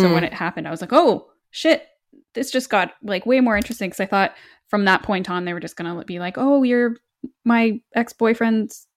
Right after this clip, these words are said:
Speaker 2: great-grandson. Now we're just, like, happily ever after."
Speaker 1: Yeah.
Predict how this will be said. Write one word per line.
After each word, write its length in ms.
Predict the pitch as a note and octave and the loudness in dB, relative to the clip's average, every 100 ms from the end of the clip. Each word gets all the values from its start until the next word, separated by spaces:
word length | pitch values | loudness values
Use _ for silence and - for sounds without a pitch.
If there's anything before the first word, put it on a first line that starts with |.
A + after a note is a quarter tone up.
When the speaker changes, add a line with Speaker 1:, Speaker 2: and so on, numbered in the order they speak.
| A3+ | -2
Speaker 2:
great-grandson. 840 | G#3+ G#3 - G#3+ A#3 A#3 G3+ F3+ F3 | 2 4 4 4 4 4 2 2 2
Now 140 | F3 | 2
we're 80 | F3+ | 0
just, 140 | F3+ | -2
like, 160 | F#3+ F3 | -2 -2
happily 320 | - F#3 G3 | -2 0 0
ever 160 | F#3 F#3 | 0 2
after." 440 | G3 - D#3+ D#3+ - | 0 0 -2 -2 0
Speaker 1:
Yeah. 420 | E3+ E3 C#3+ C#3 | 4 6 6 2